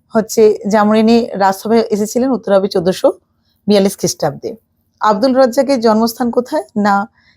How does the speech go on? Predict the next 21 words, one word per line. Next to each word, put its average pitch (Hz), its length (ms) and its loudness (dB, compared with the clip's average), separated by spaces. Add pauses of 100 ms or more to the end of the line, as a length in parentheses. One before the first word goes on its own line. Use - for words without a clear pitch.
(140)
হিরাট 233 300 4
শহর 214 400 0
অর্থাৎ 214 240 -4
পারস্যে। 175 460 0 (640)
কালিকটের 254 540 2
অধিবাসীদের 233 640 2
রাজাকে 220 360 0
কি 240 180 0
বলে 226 380 4
সম্বোধন 208 420 -2
করা 226 180 2
হতো? 233 260 -2 (520)
না, 226 280 -2 (120)
সামরি। 185 520 0 (800)
রাজা 233 540 2 (240)
দ্বিতীয় 220 460 0
দেবরায়ের 226 560 2
কতগুলি, 220 540 2 (460)
আহ, 175 560 2
হচ্ছে, 175 340 0
রানী 208 420 2